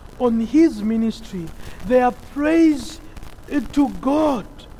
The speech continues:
exalted God,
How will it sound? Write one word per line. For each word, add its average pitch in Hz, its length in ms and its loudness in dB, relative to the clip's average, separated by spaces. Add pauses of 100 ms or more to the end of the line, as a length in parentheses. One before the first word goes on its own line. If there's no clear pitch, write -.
(4000)
exalted 233 1300 0
God, 196 380 -4